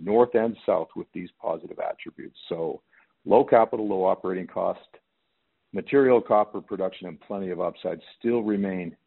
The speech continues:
in exploration of the known and associated deposits at EVA. There's a lot of value and plenty of options for Eva, and we're doing an assessment for our board on the best development strategy for Copper Mountain shareholders.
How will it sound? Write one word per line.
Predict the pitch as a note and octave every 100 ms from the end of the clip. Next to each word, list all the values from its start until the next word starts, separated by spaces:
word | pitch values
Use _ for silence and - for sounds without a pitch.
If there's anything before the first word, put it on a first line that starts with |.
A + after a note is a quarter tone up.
| _ _ _ _ _ -
in | G2 F#2
exploration | F#2 - F#2 F2 F2 -
of | F2 D#2
the | F2
known | F2+ F2+ F2 F2
and | - F2
associated | E2 - F2+ E2+ F2+ E2 D#2+
deposits | - - E2+ E2+ E2+ -
at | E2
EVA. | E2 D#2 D#2 _ _ _ - -
There's | G2 E2+
a |
lot | F2 G2+ B2
of |
value | G#2 G2+ G#2+ F#2+
and | F2+ -
plenty | A2+ A#2
of | A2+ F#2
options | E2+ - F2+ D#2+
for | F#2 F2
Eva, | F2 F2+ F2+ F#2
and | F#2 F2
we're | E2+ F2
doing | G#2+ G2+ G2+
an | F#2+
assessment | F2+ - A2+ - G#2+ F2
for | F#2 F2
our | F2+
board | E2 G2 F#2+ G2+ G2+ _ _ _
on | - F#2
the | E2
best | - G#2 - -
development | F2 F#2 F#2+ F2+ E2
strategy | - F2 E2+ E2 F2+
for | -
Copper | - F#2 E2+ E2
Mountain | E2 E2 - -
shareholders. | F#2+ A#2+ D#2+ - -